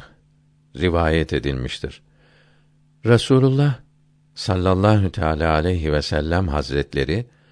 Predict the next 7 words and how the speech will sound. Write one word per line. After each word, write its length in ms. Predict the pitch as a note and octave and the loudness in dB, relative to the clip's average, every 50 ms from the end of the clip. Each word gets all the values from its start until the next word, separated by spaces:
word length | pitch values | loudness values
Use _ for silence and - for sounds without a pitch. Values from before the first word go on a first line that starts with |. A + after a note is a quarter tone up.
| _ _ _ _ _ _ _ _ - | _ _ _ _ _ _ _ _ -6
beni 480 | G#2 G2+ A#2+ A#2+ B2+ C#3 C#3 A2+ E2 F#2 | 0 2 4 4 4 4 2 0 -2 -2
bir 260 | B2+ D3 C3 B2 A2 | -2 -2 -2 0 2
dizi 220 | A2+ A2 F#2+ G2+ | 2 2 2 2
üzerine 520 | A2+ F#2+ F#2 E2 G2+ F#2+ F#2 F#2 F2+ E2 D#2 | 0 0 0 0 0 2 2 2 0 0 0
oturttu. 640 | C#2 B1+ C2 - - C#2+ - - _ - B1+ A#1 - _ _ _ _ _ _ _ _ _ | 0 -2 -4 -4 -6 -8 -8 -8 _ -8 -8 -8 -10 _ _ _ _ _ _ _ _ _
Hasen'i 440 | - F#2+ - - A#2+ A2+ A#2+ B2 | -4 -4 -2 0 0 0 2 2
de 220 | A#2 B2 A#2+ B2 | 4 4 2 2